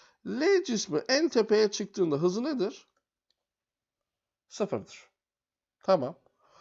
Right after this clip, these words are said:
H yüksekliğinden serbest bırakıldığında T sürede geliyorsa, bu kaç H yüksekliğinden serbest bırakıldı? İki H. O zaman kök iki T sürede yere çarptı.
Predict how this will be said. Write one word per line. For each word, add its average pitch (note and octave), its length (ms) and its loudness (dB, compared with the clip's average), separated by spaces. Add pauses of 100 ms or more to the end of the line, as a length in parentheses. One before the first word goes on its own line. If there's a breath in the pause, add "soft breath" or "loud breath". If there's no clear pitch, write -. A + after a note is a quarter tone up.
(240 soft breath)
H C#4 420 6
yüksekliğinden A#3 640 0
serbest A3+ 480 0
bırakıldığında G3+ 640 2
T G3 240 2
sürede E3+ 280 0
geliyorsa, D3+ 540 -2 (420 soft breath)
bu F3 100 -6
kaç B3 220 -2
H A3+ 240 -2
yüksekliğinden C3+ 500 -4
serbest A#2+ 420 -4
bırakıldı? A#2 580 -6
İki E3+ 220 -4
H. D#3+ 320 2 (460 soft breath)
O F#3 100 -4
zaman E3 320 -4
kök F#3+ 180 -6
iki - 180 -14
T B2+ 180 -4
sürede A#2+ 260 -6
yere E3 180 -4
çarptı. - 340 -20